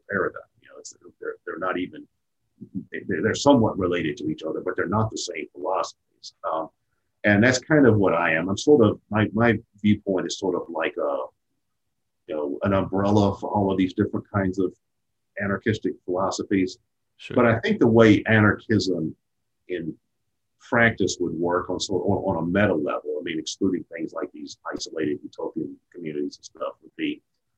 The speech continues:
Speaker 1: if we look at, uh, politics in the ancient world, in, in antiquity, what you see is that god emperors were the norm.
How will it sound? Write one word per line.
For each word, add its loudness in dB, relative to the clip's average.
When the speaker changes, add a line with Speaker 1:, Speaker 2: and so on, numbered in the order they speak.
Speaker 1:
if -4
we 4
look 6
at, 2
uh, 0
politics 2
in 0
the -4
ancient 0
world, -6
in, -10
in -10
antiquity, -6
what 4
you 4
see 4
is 2
that -4
god 2
emperors -2
were -6
the -8
norm. -8